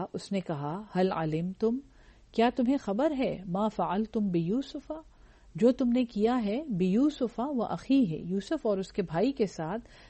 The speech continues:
اذا، اذا، اذ انتم جاہلون، جب تم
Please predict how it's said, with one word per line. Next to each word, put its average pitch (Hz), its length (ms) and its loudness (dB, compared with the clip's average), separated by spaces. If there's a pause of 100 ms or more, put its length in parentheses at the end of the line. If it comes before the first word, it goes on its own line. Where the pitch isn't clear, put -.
(140)
اذا، 190 260 2 (320)
اذا، 208 580 2 (360)
اذ 247 180 2
انتم 254 380 2
جاہلون، 170 680 -2
جب 175 80 -4 (120)
تم 208 160 -4